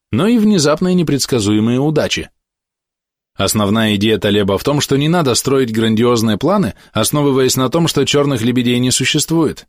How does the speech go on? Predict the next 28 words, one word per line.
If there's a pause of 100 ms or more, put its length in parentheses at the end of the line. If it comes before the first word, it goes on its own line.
(600)
Естественно,
можно
искренне
считать,
что
их
нет. (480)
Но
уже
очевидно,
что
люди
своими
идиотскими
действиями (400)
могут
ловко
и
непринужденно
их
скреативить. (680)
Кратко
об
этом
я
расскажу
чуть
позже.